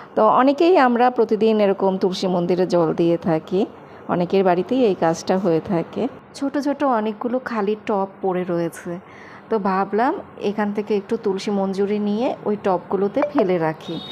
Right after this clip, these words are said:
তাহলে আবার তুলসী গাছ হবে। এই গাছটার বয়স কিন্তু অনেক বছর হয়েছে। ভোরবেলা এই টবগুলো আবার ঠিকঠাক করলাম। এই যে দেখো, এই ছোট ছোট টবের মধ্যে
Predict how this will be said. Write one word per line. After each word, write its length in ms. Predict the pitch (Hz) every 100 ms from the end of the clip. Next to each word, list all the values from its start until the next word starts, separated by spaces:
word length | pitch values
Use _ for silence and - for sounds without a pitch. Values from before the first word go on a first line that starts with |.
| - - - -
তাহলে 320 | 208 208 214
আবার 240 | 214 208 370 -
তুলসী 340 | 226 185 185
গাছ 300 | 170 165 -
হবে। 380 | 175 156 165 170 190 - - - - -
এই 100 | 226
গাছটার 480 | 202 180 175 226 220
বয়স 280 | 214 220 -
কিন্তু 280 | 262 254
অনেক 380 | 254 202 240 311
বছর 360 | 214 196 - 185
হয়েছে। 600 | 190 156 151 - 151 165 - - 220
ভোরবেলা 500 | 226 233 233 233 269 262
এই 60 | 233 240
টবগুলো 460 | 214 208 233 220
আবার 220 | 214 208 220
ঠিকঠাক 420 | 247 208 - 202 -
করলাম। 380 | 196 185 185 185
এই 140 | 165
যে 120 | 196 185
দেখো, 280 | 170 160
এই 80 | 180
ছোট 200 | 175 190
ছোট 260 | 185 196 196
টবের 340 | 196 185 185
মধ্যে 320 | 190 185 220